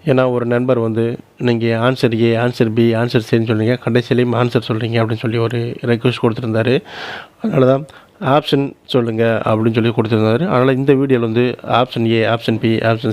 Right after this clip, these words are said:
சின்னு சொல்லுவோம். இந்த வீடியோ உங்களுக்கு பிடிச்சிருந்தா லைக் பண்ணுங்க, ஷேர் பண்ணுங்க, கமெண்ட் பண்ணுங்க.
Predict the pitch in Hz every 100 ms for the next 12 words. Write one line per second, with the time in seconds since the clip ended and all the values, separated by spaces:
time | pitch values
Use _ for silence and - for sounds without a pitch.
0 | - 110 107 110 110 - - - - -
1 | - _ _ _ - 143 156 185 165 151
2 | 143 139 135 139 131 117 120 120 120 -
3 | 123 117 117 113 123 - - 117 120 117
4 | 113 110 117